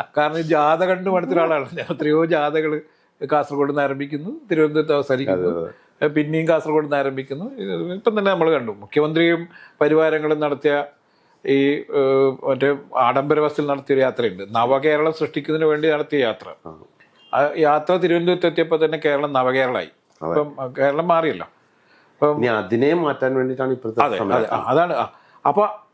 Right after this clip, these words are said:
Speaker 1: ആ സമയത്ത് കുറേ സമരങ്ങൾ ഉണ്ടായിരുന്നു. യൂത്ത് കോൺഗ്രസ്സുകാരുടെ സമരം. സമരം ശരിക്കും തുടങ്ങിയത് കണ്ണൂരിൽ നിന്നാണ്. പഴയങ്ങാടിയിൽ തുടങ്ങി. അത് തിരുവനന്തപുരത്ത് എത്തുമ്പോഴേക്കും അത് വലിയ രോഷാഗ്നിയായി മാറുകയൊക്കെ ചെയ്തിരുന്നു. കുറേ യൂത്ത് കോൺഗ്രസ്സുകാർക്ക് തല്ല് കിട്ടി,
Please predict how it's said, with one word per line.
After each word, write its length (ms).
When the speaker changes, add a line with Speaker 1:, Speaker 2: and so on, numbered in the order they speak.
Speaker 1:
ആ 180
സമയത്ത് 420
കുറേ 180
സമരങ്ങൾ 580
ഉണ്ടായിരുന്നു. 420
യൂത്ത് 140
കോൺഗ്രസ്സുകാരുടെ 540
സമരം. 280
സമരം 520
ശരിക്കും 300
തുടങ്ങിയത് 560
കണ്ണൂരിൽ 340
നിന്നാണ്. 320
പഴയങ്ങാടിയിൽ 500
തുടങ്ങി. 400
അത് 360
തിരുവനന്തപുരത്ത് 420
എത്തുമ്പോഴേക്കും 400
അത് 80
വലിയ 400
രോഷാഗ്നിയായി 800
മാറുകയൊക്കെ 560
ചെയ്തിരുന്നു. 440
കുറേ 360
യൂത്ത് 220
കോൺഗ്രസ്സുകാർക്ക് 680
തല്ല് 200
കിട്ടി, 320